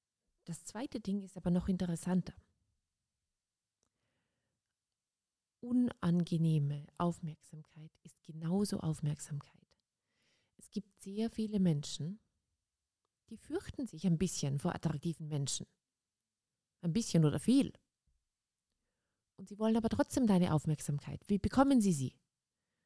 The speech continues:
Indem sie dich bewerten, indem sie dich traktieren, würde ich jetzt auf Wienerisch sagen. Sprich, sie, ähm,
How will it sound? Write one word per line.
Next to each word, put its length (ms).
Indem 300
sie 100
dich 200
bewerten, 840
indem 420
sie 160
dich 360
traktieren, 840
würde 160
ich 80
jetzt 160
auf 120
Wienerisch 440
sagen. 500
Sprich, 560
sie, 500
ähm, 420